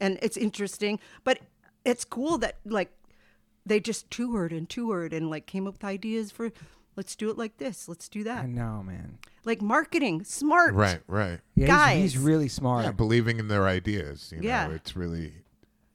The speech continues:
Speaker 2: But, like, not worried about getting permission from somebody, just doing
Speaker 1: Right.
Speaker 2: it. You
Speaker 3: Yeah.
Speaker 2: know what I'm saying? Like,
Speaker 3: Yeah, believing
Speaker 2: super
Speaker 3: in
Speaker 2: D I Y.
Speaker 3: themselves. Right. Yeah.
Speaker 1: And then Nate going to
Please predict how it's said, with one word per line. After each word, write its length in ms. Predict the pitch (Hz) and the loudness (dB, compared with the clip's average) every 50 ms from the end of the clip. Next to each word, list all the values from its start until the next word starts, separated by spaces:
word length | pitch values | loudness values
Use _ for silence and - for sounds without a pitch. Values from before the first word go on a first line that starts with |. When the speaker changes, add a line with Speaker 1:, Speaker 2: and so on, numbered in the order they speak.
| _ _ _ | _ _ _
Speaker 2:
But, 140 | - 185 165 160 | 6 8 8 8
like, 180 | 160 156 151 | 8 6 6
not 280 | 147 156 165 170 170 156 | 4 4 4 4 4 6
worried 220 | 143 151 156 170 165 | 6 8 8 8 6
about 340 | 135 143 131 131 135 131 - _ _ _ _ _ _ _ - | 8 8 8 6 6 4 -2 _ _ _ _ _ _ _ -2
getting 220 | 135 151 139 135 | -2 -2 0 -2
permission 360 | - - 139 143 139 - 143 | -2 0 2 2 2 2 0
from 80 | 127 113 | -4 -2
somebody, 300 | - - 139 131 147 147 | -2 0 0 2 2 2
just 220 | 135 143 139 117 | 2 2 2 4
doing 120 | 110 143 156 - - - | 8 8 8 8 8 4
Speaker 1:
Right. 20 | |
Speaker 2:
it. 120 | 113 110 | 2 2
You 80 | 135 185 | 2 4
Speaker 3:
Yeah. 60 | 180 | 4
Speaker 2:
know 40 | 143 | 4
what 40 | 143 143 | 0 -2
I'm 80 | 135 | -4
saying? 320 | 123 - 147 147 156 151 135 | -6 -6 -4 -4 -4 -4 -4
Like, 160 | 120 120 - | -4 -4 -4
Speaker 3:
Yeah, 160 | - 220 135 | -4 -4 -2
believing 360 | 87 82 107 110 120 123 123 123 | 0 0 2 4 4 6 6 8
Speaker 2:
super 160 | 208 180 165 | 8 8 8
Speaker 3:
in 60 | 147 | 8
Speaker 2:
D 100 | 135 147 | 8 8
I 60 | 131 127 | 6 6
Y. 40 | 117 117 | 6 4
Speaker 3:
themselves. 360 | 120 - - - - - - - | 4 2 0 -2 -4 -8 -8 -4
Right. 280 | - 143 104 78 - - - _ _ _ - | -2 -2 -2 -4 -8 -14 -20 _ _ _ -10
Yeah. 140 | 117 110 87 | -10 -8 -4
Speaker 1:
And 160 | - 220 226 | -2 0 0
then 180 | 233 226 220 208 | 2 2 2 0
Nate 240 | 208 196 214 - 196 | 0 0 -2 -4 -2
going 220 | - 208 208 196 | -2 -2 -2 -2
to 100 | 180 143 | -2 -6